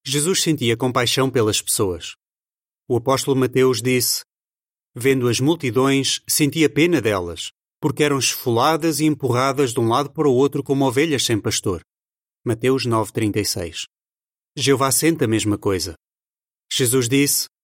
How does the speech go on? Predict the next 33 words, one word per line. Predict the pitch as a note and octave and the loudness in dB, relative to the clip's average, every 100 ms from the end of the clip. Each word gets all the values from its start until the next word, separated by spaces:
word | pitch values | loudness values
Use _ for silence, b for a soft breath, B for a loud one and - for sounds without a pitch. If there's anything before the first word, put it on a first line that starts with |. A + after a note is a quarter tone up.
| _ | _
"O | D3 A#2 | -4 0
meu | C3 F#3+ | 2 2
Pai | - C3 B2+ | 2 0 0
que | - | -2
está | - B2 | -2 -2
no | A#2+ | 0
céu | - C3 B2 B2+ C3 _ _ - | 0 2 2 2 -2 _ _ -6
não | B2 E3 | 0 0
deseja | D#3+ C3 D#3 C3+ D3 | 2 2 2 2 0
que | - | -2
se | - | -2
perca | D3 D3+ - | 0 0 0
nem | B2+ C#3 F#3 | 0 2 2
sequer | - - D3+ C#3+ | 0 0 2 2
um | C3+ | 0
destes | A#2+ A2+ - | 0 0 -4
pequenos." | - - A#2 F#2 D#2+ - - _ _ _ _ _ _ - | -10 -6 -4 -2 -6 -12 -16 _ _ _ _ _ _ -6
Mateus | G#2 A#2+ B2+ A#2 | -4 0 0 0
dezoito | A2 A2+ G#2+ - | -2 0 0 -2
catorze. | A2+ A2+ G2 D#2+ - - _ _ _ _ _ _ | -6 -2 -4 -4 -8 -8 _ _ _ _ _ _
É | - A2+ | -4 0
muito | A2 D#3+ D3 | 2 0 0
bom | A#2+ B2+ | 0 0
saber | - C3 A2 G#2+ | 0 0 0 -2
que | - | -2
Jeová | A2 C3 A#2+ C3+ | 0 0 0 -2
se | - | -2
preocupa | C#3 C#3 A#2+ D#3+ D#3 | 0 0 0 -2 0
com | C3+ B2 | 0 0
cada | A#2 B2+ B2 | 0 0 0
um | A2 | 0
de | G#2 | 0
nós. | G2+ F#2 D#2+ - | -2 -2 -4 -8